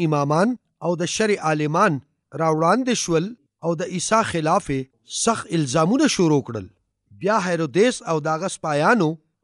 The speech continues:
د هغه سپکاوی وکړ او بې عزته یې کړ او په ځلېدونکو جامو کې یې پیلاطوس له واپس ولېږلو.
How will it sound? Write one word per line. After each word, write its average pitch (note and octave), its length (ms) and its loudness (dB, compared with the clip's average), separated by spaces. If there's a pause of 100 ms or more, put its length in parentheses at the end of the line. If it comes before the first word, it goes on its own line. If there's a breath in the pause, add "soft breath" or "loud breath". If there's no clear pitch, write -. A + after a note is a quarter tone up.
(220)
د D#3 160 -8
هغه F3+ 180 -6
سپکاوی E3 540 -2
وکړ A#2+ 280 0 (460)
او D3+ 80 -2 (120)
بې F3+ 160 -2
عزته C#4+ 300 0
یې D#3+ 140 0
کړ A2+ 120 -6 (300)
او D#3+ 160 0
په F#3 160 0
ځلېدونکو G3 640 0
جامو F3 360 4
کې G#3+ 160 2
یې D#3 80 6 (380)
پیلاطوس F3 540 2 (100)
له B3+ 60 4 (100)
واپس F3 360 2
ولېږلو. D3 460 2